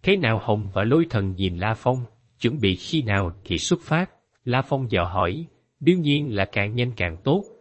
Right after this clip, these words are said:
Lôi Thần không kìm được nói, "Đương nhiên rồi. Trước khi đi, chúng ta trước tiên phải vào mạng vũ trụ Giá Định xem xét kỹ, thăm dò xem khi tiến hành sát hạch lính đánh thuê, rốt cuộc phải chú ý điểm gì."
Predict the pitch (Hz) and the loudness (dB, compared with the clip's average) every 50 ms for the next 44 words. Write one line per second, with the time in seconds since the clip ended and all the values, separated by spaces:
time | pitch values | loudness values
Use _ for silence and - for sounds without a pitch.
0 | _ _ _ _ _ - 135 131 147 160 156 - 107 104 101 - 151 147 139 - | _ _ _ _ _ -2 2 4 4 4 2 0 -4 -4 -2 -2 -2 -2 0 0
1 | 113 104 101 98 98 92 - 127 131 160 175 151 131 123 123 120 117 117 110 - | 0 0 0 0 -4 -4 -2 -2 -2 -2 0 2 0 0 0 0 0 0 0 0
2 | 95 85 85 87 - 82 - _ _ _ _ _ _ - - 196 202 - - 156 | 0 0 0 0 -2 -6 -10 _ _ _ _ _ _ 2 2 2 2 2 2 2
3 | 147 143 135 139 143 131 127 _ _ _ _ - 170 185 185 - 135 131 131 - | 2 4 4 2 2 0 -4 _ _ _ _ 0 0 0 0 0 0 0 0 0
4 | - 196 202 - - 156 139 131 - - 113 110 113 - - - - 98 101 101 | 0 0 0 0 2 2 2 2 2 -2 -2 -2 -2 -2 -4 -2 0 0 0 0
5 | 92 98 92 90 95 107 - 127 139 156 156 - 101 92 95 98 - 127 147 143 | -2 -2 -2 -2 -4 -2 0 2 2 2 2 0 0 0 0 0 0 0 0 0
6 | 104 82 95 107 - - 131 120 117 - 117 - - - 92 82 87 165 180 - | 0 -4 -4 -4 -2 -2 -2 -2 0 -2 -4 -4 -2 -4 -4 -4 -4 -8 -12 -14
7 | _ - - _ _ - 180 170 143 110 110 98 101 98 101 98 - - 135 127 | _ -20 -20 _ _ -4 -2 -2 0 0 2 2 2 2 -2 -4 -2 -2 -2 -2
8 | 120 - 135 117 113 160 180 156 117 101 92 - - 165 165 - - 98 98 - | 0 0 0 0 0 0 -2 0 -2 -2 -2 -2 -4 -4 -4 -4 -4 -6 -6 -2
9 | - 120 143 180 - 127 139 160 165 - 127 123 117 113 107 - - _ _ _ | 0 0 0 2 0 -2 -2 -4 -4 0 0 2 2 2 0 -4 -8 _ _ _
10 | _ - 190 208 208 - - 98 95 - - - - 120 117 - 151 147 135 147 | _ 2 2 2 2 4 2 2 2 2 -2 -4 -2 -2 0 2 2 2 2 2
11 | 175 165 101 87 127 107 - 90 82 73 73 | 0 -2 -4 -6 -6 -4 -2 -2 -2 -2 -4